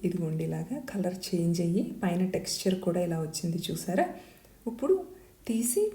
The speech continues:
వీటిని పక్కకు పెట్టుకుందాము. మిగిలిన వాటన్నిటిని కూడా ఇలాగే ఫ్రై చేసుకోవాలి. మనం మైదా పిండిలో డిప్ చేసేదాన్ని బట్టి మనకి పైన టెక్స్చర్ అనేది వస్తుంది చూసారా. ఇలా అయిన వాటన్నిటిని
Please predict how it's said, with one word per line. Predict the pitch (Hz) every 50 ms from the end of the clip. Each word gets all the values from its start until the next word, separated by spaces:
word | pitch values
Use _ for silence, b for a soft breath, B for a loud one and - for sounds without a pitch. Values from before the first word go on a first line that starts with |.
| - - - - - -
వీటిని | - 202 196 196 - 370 415 440 - - - - - - - - - - - - _ - - 196
పక్కకు | 190 190 - 190 - -
పెట్టుకుందాము. | 196 185 185 - - 170 170 170 175 214 311 359 - -
మిగిలిన | 220 214 214 233 240 247 240 226
వాటన్నిటిని | 208 202 - 202 196 190 202 208 196 196 202 196 -
కూడా | 190 202 233 233 220
ఇలాగే | 190 180 185 190 190 214 220 196 -
ఫ్రై | - 180 175 170 -
చేసుకోవాలి. | 185 170 - - - - 170 160 160 165 196 349 381 370 B B B B B B - - - - - - - 196
మనం | 196 196 196 202 202 202 - 196 190
మైదా | 185 185 190 196 220 233 240 -
పిండిలో | 226 202 196 196 208 208 - - - - - - - - - - - - - - 190 202 196 190 180
డిప్ | 185 185 - - - -
చేసేదాన్ని | 233 220 214 - 208 190 190 185 180 180 180 175
బట్టి | 175 170 - 254 262 254
మనకి | 208 196 202 - - 190
పైన | 175 175 185 190 190 180
టెక్స్చర్ | 180 - - - - 196 190 185
అనేది | 175 175 175 175 170 165
వస్తుంది | - - - 175 165 160 165 - -
చూసారా. | 165 165 - - - - - - - B B B B B B B B B B B B B - - -
ఇలా | 185 185 175 170 170
అయిన | 165 170 175 170 170
వాటన్నిటిని | 170 165 165 - 165 165 165 170 165 - - 185